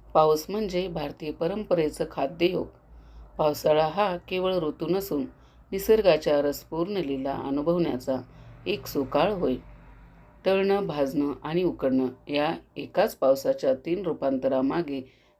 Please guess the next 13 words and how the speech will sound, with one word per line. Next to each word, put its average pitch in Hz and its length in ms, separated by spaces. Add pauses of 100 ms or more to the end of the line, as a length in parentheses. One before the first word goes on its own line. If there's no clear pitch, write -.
लपलेलं 143 460
आहे 147 360 (400)
आयुर्वेदीय 156 680
तत्त्वज्ञान. 127 640 (280)
शरीराची 143 580
गरज 160 440 (140)
आणि 156 260
चविष्ट 160 480
आनंदाचा 147 680
मंत्र, 165 380 (560)
पण 220 180
असं 180 420
खाणं 147 320